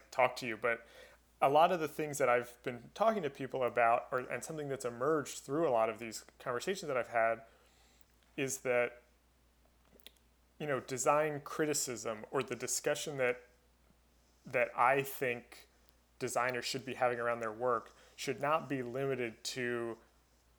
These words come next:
aesthetics, typography, colors, layout. You know, when a company redesigns its logo, everybody tweets about it, but should kind of be a deeper discussion around the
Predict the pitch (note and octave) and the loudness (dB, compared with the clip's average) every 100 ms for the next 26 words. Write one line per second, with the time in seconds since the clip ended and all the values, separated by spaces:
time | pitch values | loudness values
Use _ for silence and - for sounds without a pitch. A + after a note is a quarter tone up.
0 | _ _ C3 - - A#2+ A#2 A#2 - - | _ _ -6 -4 0 2 2 0 -4 -6
1 | - - - B2 A2+ A2 A#2 A#2 B2 A#2 | -6 -8 -4 -2 4 2 2 -4 -6 -8
2 | A2+ - B2+ B2 A#2+ A#2+ A#2 - - _ | -8 2 4 4 2 0 -4 -8 -10 _
3 | _ _ _ _ - - A#2+ A#2+ A#2+ A#2 | _ _ _ _ -14 -6 2 4 6 6
4 | A#2+ - B2 A2 A2 C3+ B2 B2 - B2+ | 4 0 -4 -4 -6 -2 0 0 -2 -4
5 | C3 A#2 A#2 B2 A#2+ A#2+ A#2 B2+ - B2+ | -4 -6 -4 -4 0 0 0 -4 -8 -4
6 | A#2+ A#2+ A#2+ A#2+ A#2+ - A#2+ A#2 B2+ A#2+ | -2 2 2 2 2 -2 -4 -2 0 0
7 | A#2 A2+ _ _ _ _ _ - - B2+ | -4 -8 _ _ _ _ _ -10 -6 -4
8 | - A#2 A2+ G#2+ A2 A2+ - - - D#3 | -4 2 4 4 2 -4 -12 -4 0 0
9 | - D3+ C3+ - _ _ _ - E3 C#3 | 0 -2 -4 -8 _ _ _ -8 -4 -2
10 | A#2 - - _ _ _ _ - D3 D3+ | -4 -8 -20 _ _ _ _ -6 -4 0
11 | C#3+ - A#2+ A2 C3+ C3 C3+ A#2+ A#2+ - | -2 0 -2 -2 -8 -2 -2 0 -4 0
12 | C3 - B2 A#2 C3 A#2+ A#2+ A#2+ B2 B2 | 2 2 -2 -2 0 0 2 4 4 2
13 | B2 A#2 - _ _ _ _ _ _ _ | -2 -10 -20 _ _ _ _ _ _ _
14 | - B2 B2+ B2+ B2+ | -12 -6 -4 -4 -6